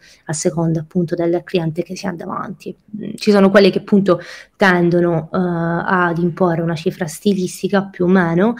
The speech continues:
e vengono magari cercati per quel determinato, eh, prodotto in quel modo, ed altri che lo sanno fare benissimo nella, nel modo appunto diverso, ecco.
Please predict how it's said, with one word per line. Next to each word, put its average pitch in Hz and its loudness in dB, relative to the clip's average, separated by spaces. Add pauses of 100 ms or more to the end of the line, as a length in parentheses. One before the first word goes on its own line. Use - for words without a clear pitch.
e 170 -4
vengono 170 2
magari 196 2
cercati 180 -4
per 165 -8
quel 196 -2
determinato, 175 -2 (280)
eh, 180 0
prodotto 180 0
in 175 2
quel 202 2
modo, 185 2 (440)
ed - -2
altri 165 0
che 160 -2
lo 175 2
sanno 165 0
fare 170 -2
benissimo 170 0
nella, 156 -2
nel 170 -8
modo 156 -6
appunto 160 -8
diverso, - -6
ecco. - -12